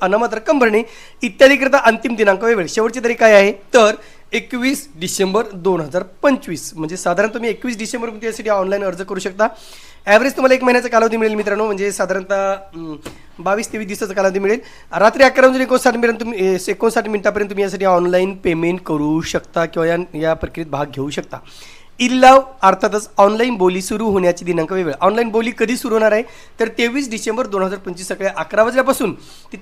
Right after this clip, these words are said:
तेवीस डिसेंबर दोन हजार पंचवीस संध्याकाळी पाच वाजेपर्यंत ऑनलाइन बोली लावली जाणार आहे.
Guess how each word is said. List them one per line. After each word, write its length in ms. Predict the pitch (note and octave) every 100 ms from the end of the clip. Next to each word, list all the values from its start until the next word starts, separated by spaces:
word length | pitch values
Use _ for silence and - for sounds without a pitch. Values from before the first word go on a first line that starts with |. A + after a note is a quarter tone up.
| -
तेवीस 320 | A#3 C#4 A#3
डिसेंबर 340 | A3+ B3 A#3+
दोन 160 | G#3 G#3
हजार 140 | G3+
पंचवीस 340 | G3+ G3 G#3 G#3
संध्याकाळी 260 | F#3 F3+
पाच 380 | F#3+ - G#3 B3
वाजेपर्यंत 400 | A#3+ C#4+ F#3+ F3+ F3 - - -
ऑनलाइन 400 | A3 A#3+ B3 B3
बोली 360 | G3 F#3 F3+ G#3
लावली 340 | E3 D3+ F3+
जाणार 320 | D#3+ C3 D3
आहे. 160 | G3